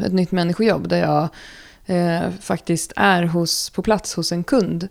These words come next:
en jätterolig kund, eh, halvtid. Eh, vilket förändrar ganska mycket för mig, för jag har frilansat innan och varit mycket på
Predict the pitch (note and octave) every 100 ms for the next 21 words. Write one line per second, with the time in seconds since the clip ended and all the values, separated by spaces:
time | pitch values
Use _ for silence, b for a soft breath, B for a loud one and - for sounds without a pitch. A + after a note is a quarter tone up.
0 | - F#3 F3 - A3 C4+ - - F#3+ B
1 | B B B - G#3 G3 F#3 E3 - B3
2 | - F#3+ - b b b b - - F3
3 | E3 F3+ F#3 - - - - F#3+ F3 E3+
4 | E3+ E3+ E3+ E3 E3 G#3+ E3 - E3+ E3
5 | - F3 E3+ F#3 F3+ F#3 E3 E3 E3+ E3+
6 | E3 E3 E3 F3+ - F#3 E3+ - E3 D3+
7 | A#2+